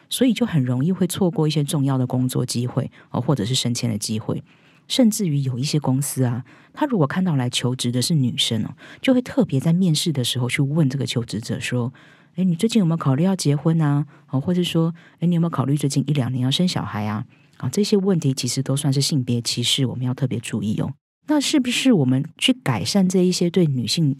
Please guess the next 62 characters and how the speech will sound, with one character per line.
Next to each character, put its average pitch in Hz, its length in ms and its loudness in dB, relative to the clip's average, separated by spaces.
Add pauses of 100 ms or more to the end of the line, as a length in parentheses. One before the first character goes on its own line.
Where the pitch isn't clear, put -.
(260)
不 285 100 6
友 131 220 0
善 170 200 0
的 131 80 2
现 127 300 2
实， 113 260 -2 (220)
就 - 140 0
可 175 100 -2
以 170 160 4
改 107 180 -2
善 147 280 2
女 127 100 0
性 151 220 0
的 135 60 2
升 143 200 0
迁 143 220 0
困 151 180 0
境 147 220 2
呢？ 143 180 4 (380)
好， - 200 -6 (220)
我 135 80 2
们 135 100 2
今 170 200 0
天 175 100 2
要 156 140 4
来 127 100 -2
介 156 180 0
绍 147 160 0
的 127 80 2
文 123 220 0
章 160 240 2
呢， 139 100 4
就 139 140 0
要 127 80 2
来 113 160 -4
深 151 300 2
挖 156 160 2
这 143 100 0
个 123 60 0
议 139 180 -4
题。 139 320 -6 (300)
好， 120 160 -6
我 117 100 0
们 127 240 0 (180)
随 - 200 -2
着 147 100 2
这 175 100 -4
篇 160 200 2
文 135 120 2
章 139 160 2
的 139 60 4
阅 139 220 2
读 127 180 -2
呢， 120 180 -2
可 - 120 -4
能 113 100 0
会 156 100 0
发 139 220 -2
现， 139 220 0 (360)
其 - 240 -2
实 160 220 0
啊， 135 180 2